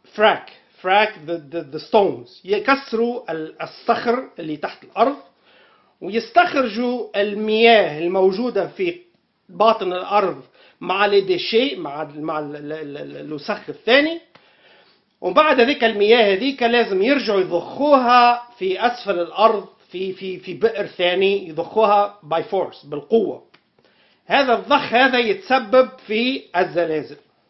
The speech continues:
ونحط لكم الرابور، وفما العديد يعني اللي يلوج شوية بالإنجليز،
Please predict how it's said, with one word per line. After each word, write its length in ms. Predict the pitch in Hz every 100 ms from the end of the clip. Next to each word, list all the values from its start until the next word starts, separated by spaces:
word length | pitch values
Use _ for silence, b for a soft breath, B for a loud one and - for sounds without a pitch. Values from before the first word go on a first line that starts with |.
| _ _ _ _ _ _ _ _
ونحط 400 | 170 190 233 233
لكم 300 | 247 - 190
الرابور، 600 | 175 151 226 262 262 240 233 b b b -
وفما 480 | 175 254 240 214
العديد 520 | 196 190 185 220 226 190
يعني 180 | 190
اللي 440 | 185 196 202 190 202
يلوج 420 | 220 240 190 170
شوية 300 | 156 214 190
بالإنجليز، 680 | 165 165 151 156 233 254 233